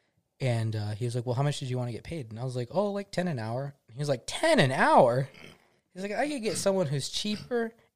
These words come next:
and better than you for less than that." And I was like, "Oh, well, I still want ten an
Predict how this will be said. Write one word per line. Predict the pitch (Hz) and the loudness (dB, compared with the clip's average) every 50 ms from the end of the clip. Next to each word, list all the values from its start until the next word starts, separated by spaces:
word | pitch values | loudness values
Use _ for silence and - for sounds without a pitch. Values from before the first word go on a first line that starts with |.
| _ - | _ -6
and | 165 196 220 214 180 - | -2 0 0 0 0 2
better | 165 190 208 226 190 156 | 2 4 4 6 4 4
than | 139 127 117 | 2 0 -2
you | 110 104 101 104 107 - _ _ _ _ _ | -4 -8 -8 -8 -10 -12 _ _ _ _ _
for | - - 160 160 | -4 -2 0 2
less | 165 175 208 240 - - | 2 2 2 2 0 -2
than | - 143 123 113 | -2 -2 -2 -2
that." | 113 107 - - _ _ _ - - | -2 -4 -6 -8 _ _ _ -8 -4
And | 160 151 | 0 2
I | 147 | 2
was | 143 139 139 | 2 2 2
like, | 135 120 113 - - _ - | 0 0 0 -2 -10 _ -2
"Oh, | 220 262 277 233 165 127 107 104 123 135 _ _ _ _ _ _ _ _ _ _ _ _ | 2 4 6 6 6 6 4 0 -8 -14 _ _ _ _ _ _ _ _ _ _ _ _
well, | - 160 170 165 | -4 0 2 2
I | 156 175 | 2 0
still | - - 208 208 202 | -2 -4 -2 0 2
want | 185 175 165 - | 4 4 2 2
ten | - - 208 185 | 0 -2 0 0
an | 156 | 4